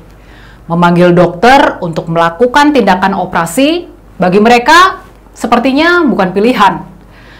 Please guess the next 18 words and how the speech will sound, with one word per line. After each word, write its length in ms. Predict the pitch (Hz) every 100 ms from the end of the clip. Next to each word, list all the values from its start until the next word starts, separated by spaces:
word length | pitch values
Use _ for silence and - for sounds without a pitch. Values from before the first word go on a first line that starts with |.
| - -
Melakukan 480 | 170 170 214 247 269
tindakan 400 | 254 226 226 214
operasi 720 | 220 220 220 - 330 349 349
pada 240 | 196 170
faktanya 880 | - 202 - - 302 339 170 185 277 - - -
butuh 320 | 233 269 349
memperlebar 640 | 320 226 233 208 196 190 190
luka 560 | 208 269 - 160 143 - - -
hingga 480 | 240 262 247 262 302
batas 400 | 202 196 196 -
akar 560 | 208 - 240 240 233
infeksi 480 | 175 170 185 - 196
itu 320 | - 208 226
telah 400 | 226 196 233 -
menjalar. 640 | - 170 175 160 160 - - - - - - - - - -
Dan 240 | 180 180
kita 560 | 214 - 277 359 381 - - - - -
nggak 200 | 208